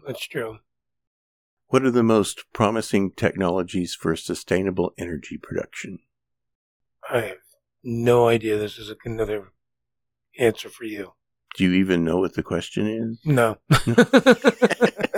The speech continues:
Speaker 1: Just being honest.
Speaker 2: Sustainable energy production, uh, probably the most the, the best one would be nuclear fusion. Now, that's not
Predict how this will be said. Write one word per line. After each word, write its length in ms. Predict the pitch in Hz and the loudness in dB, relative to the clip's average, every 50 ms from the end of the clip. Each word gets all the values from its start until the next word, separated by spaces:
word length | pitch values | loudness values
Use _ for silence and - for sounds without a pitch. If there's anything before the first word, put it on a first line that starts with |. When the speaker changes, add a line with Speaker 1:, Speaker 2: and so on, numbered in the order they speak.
| - - - - - _ - - _ _ _ _ _ _ - - - - - - | -2 -2 -2 -4 -12 _ -14 -16 _ _ _ _ _ _ -14 -14 -14 -14 -4 4
Speaker 1:
Just 220 | - 139 120 - | 4 4 4 6
being 200 | 170 147 160 139 | 6 6 8 8
honest. 360 | 131 135 110 110 117 107 - _ _ _ _ _ _ _ _ _ _ _ _ _ _ _ _ _ _ _ _ _ _ | 8 6 6 2 0 -4 -8 _ _ _ _ _ _ _ _ _ _ _ _ _ _ _ _ _ _ _ _ _ _
Speaker 2:
Sustainable 680 | _ - - 110 - - 113 113 113 110 101 101 101 98 | _ -6 -4 -4 0 4 4 6 6 6 4 4 4 4
energy 380 | 90 87 87 85 78 - - 78 | 6 4 4 2 0 -2 -8 -8
production, 680 | - - 85 82 76 67 - - - 82 71 64 64 71 | -6 -4 -2 -2 -2 -4 -4 -6 -6 -6 -4 -4 -4 -4
uh, 180 | 71 67 73 - - | -4 -4 -4 -8 -6
probably 280 | - - 87 85 104 98 | 0 2 2 4 4 2
the 180 | 90 85 80 80 | 4 4 2 2
most 440 | 85 82 85 87 80 - - - - - - _ _ _ _ _ _ _ _ _ _ _ _ _ _ _ _ _ _ | 4 2 0 0 -2 -4 -10 -16 -18 -18 -20 _ _ _ _ _ _ _ _ _ _ _ _ _ _ _ _ _ _
the, 260 | - 90 87 85 - - | -6 -2 -2 -2 -2 0
the 140 | 90 92 92 | -2 -2 2
best 340 | 90 98 95 85 - - | 4 4 4 4 0 -2
one 260 | - 95 85 82 78 73 | 0 0 2 2 0 -2
would 160 | 69 69 - | -2 -4 -2
be 360 | - 85 78 76 78 76 - _ | -2 -2 -2 -2 -4 -8 -8 _
nuclear 440 | - 92 87 - - 87 78 78 69 | -2 -2 -2 0 -2 -2 0 0 -2
fusion. 600 | - - - 80 73 69 - - - - - - _ _ _ _ _ _ _ _ _ - - _ | -2 -2 -2 -2 -2 -2 -6 -10 -14 -14 -16 -20 _ _ _ _ _ _ _ _ _ -20 -14 _
Now, 240 | 78 80 78 78 | -8 -6 -6 -4
that's 280 | 76 76 73 - - - | -2 -2 -2 -2 -2 -2
not 220 | 90 90 85 85 | -2 0 0 -2